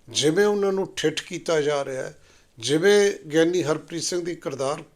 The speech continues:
ਕੁਸ਼ੀ ਕੀਤੀ ਜਾ ਰਹੀ ਹੈ, ਉਹ ਤੋਂ ਲੱਗਦਾ ਹੈ ਕਿ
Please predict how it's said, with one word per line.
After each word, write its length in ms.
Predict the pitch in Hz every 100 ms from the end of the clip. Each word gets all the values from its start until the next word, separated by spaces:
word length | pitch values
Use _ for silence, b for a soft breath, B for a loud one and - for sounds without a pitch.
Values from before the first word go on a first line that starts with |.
| _ -
ਕੁਸ਼ੀ 280 | 147 - 220
ਕੀਤੀ 360 | 160 139 139
ਜਾ 220 | 131 123 117
ਰਹੀ 360 | 113 - 98
ਹੈ, 160 | - - _ b b b b b b b b _ 196
ਉਹ 180 | 220
ਤੋਂ 220 | 226 208 196
ਲੱਗਦਾ 720 | 170 123 117 151 180 190 180
ਹੈ 240 | 160 - - _ _ _ _
ਕਿ 380 | - 165 151 160